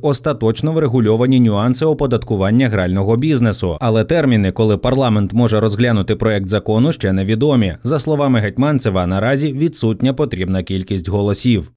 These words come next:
При цьому голова холдингу «Парімач» Максим Ляшко пообіцяв, що всі гроші буде повернуто, це лише питання часу. Він уточнив, що компанія має намір домагатися зняття санкцій і вкотре відкинув будь-який зв'язок з російським ринком.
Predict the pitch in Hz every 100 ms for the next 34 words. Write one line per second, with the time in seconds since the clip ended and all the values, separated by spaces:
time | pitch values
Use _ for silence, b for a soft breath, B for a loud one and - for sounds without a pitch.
0 | _ - 131 123 185 147 98 107 110 139
1 | 127 147 131 120 110 117 113 117 151 -
2 | 113 98 127 110 101 - 160 143 110 101
3 | 98 110 147 135 180 156 185 117 101 117
4 | 110 110 107 131 135 160 139 117 95 87
5 | 180 170 151 - 107 101 92 92 101 -
6 | 147 120 92 78 - - 151 170 147 156
7 | - 175 127 - 98 104 113 165 160 120
8 | 104 98 98 101 117 147 151 165 165 135
9 | 113 120 135 131 151 143 101 90 - 135
10 | 131 - 98 - 135 107 120 131 131 98
11 | 92 - 127 165 139 123 127 139 151 151
12 | 135 147 123 98 101 127 - 92 - 110
13 | 117 139 123 101 85